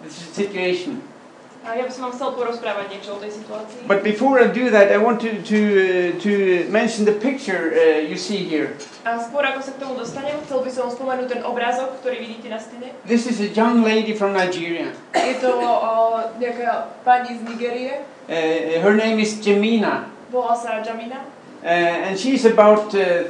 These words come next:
Speaker 1: thirty years.
Speaker 2: Má okolo tridsať rokov.
Speaker 1: And she's gonna tell her story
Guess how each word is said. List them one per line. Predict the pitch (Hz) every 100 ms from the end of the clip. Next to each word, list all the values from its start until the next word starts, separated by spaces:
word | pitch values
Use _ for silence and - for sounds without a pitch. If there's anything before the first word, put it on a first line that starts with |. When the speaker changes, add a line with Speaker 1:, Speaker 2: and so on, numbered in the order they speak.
| 208
Speaker 1:
thirty | 208 202 196
years. | 185 160 143 143 - - - -
Speaker 2:
Má | 262 240
okolo | 240 233 214
tridsať | 226 240 220
rokov. | 214 208 190 190 - -
Speaker 1:
And | 165 160
she's | 247 226
gonna | 214 196 190
tell | 196 196
her | 185 202
story | 202 202 180 156 143 139